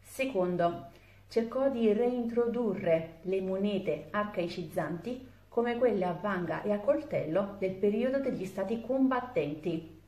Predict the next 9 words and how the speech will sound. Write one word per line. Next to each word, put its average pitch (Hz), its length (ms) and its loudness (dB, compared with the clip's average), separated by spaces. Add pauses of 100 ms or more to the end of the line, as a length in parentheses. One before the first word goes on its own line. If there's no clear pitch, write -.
(520)
Ad 180 160 0
ogni 202 220 4
modo, 185 600 4
le 165 280 0
sue 185 260 0
politiche 190 960 0
in 180 160 -4
ambito 175 460 0
monetario 185 880 0